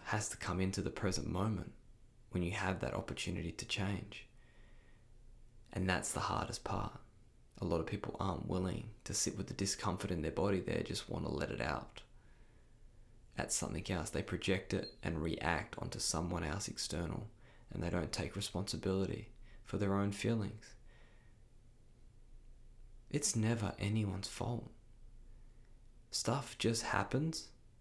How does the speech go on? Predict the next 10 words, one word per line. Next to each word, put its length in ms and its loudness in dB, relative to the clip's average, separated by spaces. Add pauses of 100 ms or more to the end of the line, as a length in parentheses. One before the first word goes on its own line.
(840)
and 80 4
we 140 4
get 160 2
the 80 4
opportunity 840 2 (1200)
to 60 2
change 460 2
how 120 0
we 100 0
deal 480 2